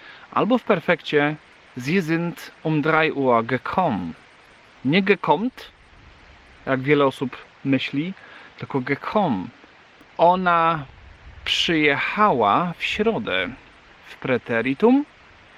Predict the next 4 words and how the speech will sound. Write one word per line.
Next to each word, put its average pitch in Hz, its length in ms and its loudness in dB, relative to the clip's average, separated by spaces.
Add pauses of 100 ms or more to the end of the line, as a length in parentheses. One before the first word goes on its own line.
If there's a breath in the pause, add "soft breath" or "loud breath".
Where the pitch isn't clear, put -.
(380 loud breath)
Sie 135 240 -6
kam 160 680 0 (120)
am 147 160 0
Mittwoch. - 560 -4